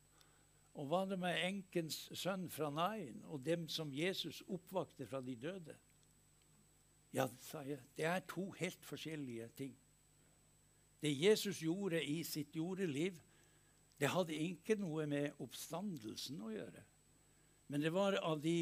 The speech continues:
mirakler Jesus gjorde. Og husk på det at både Lazarus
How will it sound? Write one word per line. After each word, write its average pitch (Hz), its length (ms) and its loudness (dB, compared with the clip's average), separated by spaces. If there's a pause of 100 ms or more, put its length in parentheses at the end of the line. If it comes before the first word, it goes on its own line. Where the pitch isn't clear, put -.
mirakler 156 640 2
Jesus 151 640 0 (420)
gjorde. 165 380 0 (720)
Og 160 160 4 (100)
husk 185 300 0
på 208 100 4
det 180 160 4
at 160 160 6
både 156 240 2
Lazarus 202 760 2